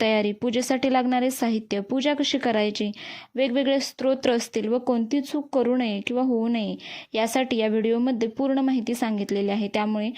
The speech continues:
व्हिडिओ स्किप न करता संपूर्ण पहा. तुम्ही वडाची पूजा घरी करणार आहे की बाहेर जाऊन करणार आहे, हे तुमच्यावरती आहे. घरी झाड,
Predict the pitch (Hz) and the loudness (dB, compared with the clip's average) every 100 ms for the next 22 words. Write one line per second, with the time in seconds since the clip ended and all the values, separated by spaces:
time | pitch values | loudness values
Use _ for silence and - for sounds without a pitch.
0 | - - - 247 254 226 220 - - 294 | -12 -18 -4 2 4 4 2 -2 -2 -2
1 | 277 254 214 202 208 233 285 269 285 269 | 0 0 0 -2 -2 0 2 2 2 2
2 | 214 185 208 196 - - - _ _ - | 0 -2 -4 -6 -10 -20 -20 _ _ -20
3 | - - 311 311 247 240 233 240 269 277 | -4 2 4 4 6 6 4 2 0 2
4 | 240 208 233 226 247 233 240 254 269 226 | 2 2 2 0 0 0 2 2 2 0
5 | 214 214 220 226 240 277 262 262 269 247 | -2 -2 0 -2 0 0 0 0 0 0
6 | 214 214 240 294 277 247 220 202 196 196 | 0 0 0 0 0 0 0 -2 -4 -4
7 | 196 - - - - 247 240 214 220 208 | -6 -10 -16 -16 -6 0 2 2 0 0